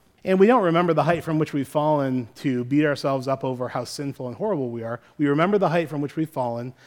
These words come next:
to remember how God has redeemed our life from the pit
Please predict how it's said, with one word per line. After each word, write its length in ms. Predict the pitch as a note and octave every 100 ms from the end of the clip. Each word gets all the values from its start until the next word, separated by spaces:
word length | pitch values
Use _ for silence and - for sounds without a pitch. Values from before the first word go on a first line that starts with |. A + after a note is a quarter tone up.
| _
to 100 | -
remember 640 | C3 B2 C#3 D#3+ B2+ B2 -
how 120 | C3+
God 260 | B2 B2+ C3
has 120 | A#2
redeemed 380 | B2 A#2+ C3 C3
our 80 | B2
life 240 | B2+ B2+
from 140 | C#3+
the 80 | C#3
pit 340 | A3+ A#3+ -